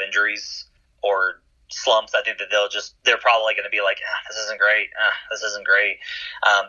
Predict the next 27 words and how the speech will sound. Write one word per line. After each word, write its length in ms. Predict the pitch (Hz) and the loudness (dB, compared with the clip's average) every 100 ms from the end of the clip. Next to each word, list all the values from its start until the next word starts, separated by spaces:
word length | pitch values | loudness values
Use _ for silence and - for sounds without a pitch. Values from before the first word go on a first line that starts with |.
| - | 0
maybe 240 | 135 147 | 2 2
one 300 | 139 123 135 | 0 0 0
will 160 | 127 120 | -2 -2
work 200 | 120 - | -2 0
perfectly, 540 | 120 139 - 143 139 147 117 | -2 -2 0 2 0 0 0
and 80 | 123 | 2
then 140 | 123 | 2
maybe 200 | 135 123 | 2 2
a 60 | 113 | 0
situation 420 | 113 113 110 117 | 0 0 0 0
where 100 | 107 | 0
it's 100 | 107 | 0
like, 100 | 104 | 2
"Oh, 160 | 135 104 | 4 4
wow, 180 | 117 101 98 | 2 2 -2
that 160 | - _ _ _ | -8 _ _ _
it 80 | 117 | 0
really 460 | 120 131 156 147 139 | 2 4 4 2 -2
works 340 | 123 139 123 | 0 0 0
with 120 | - 104 | -6 0
Westbrook 360 | 123 - 127 113 | 2 2 -2 -4
and 140 | 107 | -4
Gordon 340 | 117 117 110 107 | -2 0 -2 -6
in 80 | 101 | -8
the 60 | |
second 280 | 101 107 104 | 0 0 0
unit," 460 | 98 104 60 - | -8 -8 -8 -10